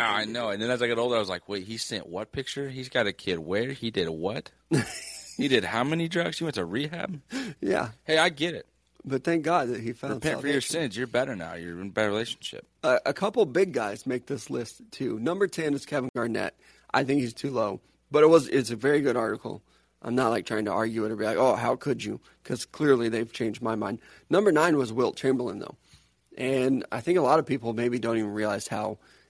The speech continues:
Speaker 1: influential he was. I mean, rules had to be changed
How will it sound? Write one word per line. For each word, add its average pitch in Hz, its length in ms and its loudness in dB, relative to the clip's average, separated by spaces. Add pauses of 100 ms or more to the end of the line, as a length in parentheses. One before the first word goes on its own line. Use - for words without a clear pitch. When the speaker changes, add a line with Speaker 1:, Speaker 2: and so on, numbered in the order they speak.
(180)
Speaker 1:
influential 127 640 0
he 120 140 -2
was. 113 340 2
I 113 60 -2
mean, 95 300 -6 (200)
rules 202 480 2
had 131 200 2
to 135 60 -2
be 113 140 -4
changed 110 560 0